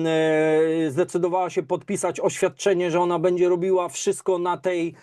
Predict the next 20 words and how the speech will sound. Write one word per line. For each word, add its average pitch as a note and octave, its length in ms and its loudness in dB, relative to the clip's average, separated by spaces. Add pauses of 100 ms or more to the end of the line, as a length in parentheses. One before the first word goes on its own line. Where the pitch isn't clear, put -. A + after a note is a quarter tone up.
(200)
samym F#3+ 520 -2
poziomie, F#3 540 2
co F3+ 220 -2
inni, F3 760 0 (340)
ale F3+ 220 -2
no, F3+ 160 -4
kochani, F3 420 -2
tak D#3+ 200 -2
to F3 100 2
nie F3+ 180 4
działa. F3+ 500 0
Tak D3+ 180 -6
to F#3 100 2
nie G3 160 4
działa, G#3 260 2
bo D3+ 100 2
jeżeli D#3+ 440 0
coś E3 260 -4
się - 240 0
stanie, A#2 640 -6